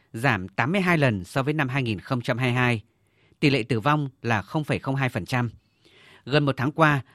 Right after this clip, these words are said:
số ca mắc tăng gấp gần ba lần so với trước – và tại thành phố Hồ Chí Minh ghi nhận sự xuất hiện của biến thể mới G N chấm một.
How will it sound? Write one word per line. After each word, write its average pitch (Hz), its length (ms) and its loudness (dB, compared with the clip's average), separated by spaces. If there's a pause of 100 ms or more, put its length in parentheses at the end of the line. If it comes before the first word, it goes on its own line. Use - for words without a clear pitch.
số 143 220 0
ca 156 140 2
mắc 180 220 2 (180)
tăng 143 180 0
gấp 180 240 -4
gần 110 320 0
ba 165 140 6
lần 120 300 0
so 123 200 -4
với 139 120 0
trước – 208 280 2 (400)
và 131 200 0
tại 120 160 0
thành 120 180 -2
phố 120 100 -4
Hồ 131 40 0
Chí 147 180 0
Minh 147 280 4 (240)
ghi 151 120 4
nhận 147 260 2
sự 143 160 -4
xuất 226 140 -4
hiện 156 280 0
của 123 180 -2
biến 117 200 -2
thể 170 160 0
mới 123 440 2 (200)
G 139 40 -2 (180)
N 127 60 0 (160)
chấm 127 200 -4
một. 131 180 0